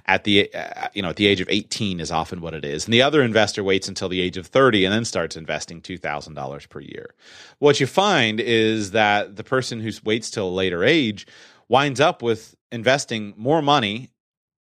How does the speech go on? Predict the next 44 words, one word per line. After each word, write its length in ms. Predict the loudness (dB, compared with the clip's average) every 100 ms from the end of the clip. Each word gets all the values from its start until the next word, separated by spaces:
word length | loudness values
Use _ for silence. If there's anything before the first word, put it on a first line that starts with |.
| -2
and 160 | 2
with 160 | 4 4
less 200 | 4 4
dollars. 520 | 4 4 2 -4 -12
Excuse 320 | -10 0 0
me, 80 | 2
usually 400 | 0 2 4 4
the, 360 | 4 4 4 2
the 80 | -4
s-, 140 | -6 -8 -18 _
in 240 | -6 -6
the 80 | -4
person 300 | 0 0 0
who 20 |
starts 260 | 0 2 2
at 80 | 2
eighteen, 400 | -2 0 0 2
they 60 |
usually 380 | 2 2 2 0
start 260 | 0 0 0
investing 500 | 0 0 0 -2 -8 -10 -12 -12 -8
and 120 | -8
then 140 | -6
stop. 480 | -6 -2 -2 -4 -10 -20 _ _ _ _ _ _ _ _ -2
So 420 | 4 4 2 -6 0
let's, 240 | 0 2 2
let's 180 | 2
run 160 | 4 4
a 40 |
little 180 | 4 4
math 240 | 4 0 0
here 160 | -4
as 100 | -4
an 60 | -6
example. 360 | -4 -2 0
Let's 140 | 0 2
say 100 | 0
that 80 | 0
you 80 |
have 140 | 0 2
an 60 |
eighteen-year-old 600 | 0 -2 -4 -2 2 2 2
investor, 560 | 0 0 0 -4 -4 -2
and 440 | 0 -2 -4 -12